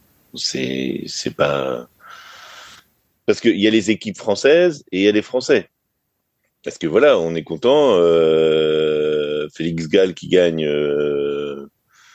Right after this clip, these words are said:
euh, pour A G deux R, mais oui, c'est une équipe française, mais c'est pas français. Enfin bon,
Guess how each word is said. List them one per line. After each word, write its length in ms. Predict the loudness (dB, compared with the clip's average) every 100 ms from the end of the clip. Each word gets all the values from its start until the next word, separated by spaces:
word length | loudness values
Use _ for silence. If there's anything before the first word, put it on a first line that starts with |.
| _ _ _ _ -10
euh, 1080 | -8 -6 -6 -6 -6 -6 -8 -8 -8 -10 -12 -8
pour 180 | -2
A 40 | -2
G 140 | -2
deux 220 | -4 2 4
R, 220 | 4 2
mais 320 | -2 -2 0
oui, 240 | 2 2
c'est 140 | 2 -2
une 80 | -2
équipe 200 | -4 -4
française, 420 | 0 2 0 -2
mais 120 | -4
c'est 140 | -6
pas 160 | -8 -8
français. 440 | -2 0 4 4
Enfin 260 | 2 2 2
bon, 280 | 4 2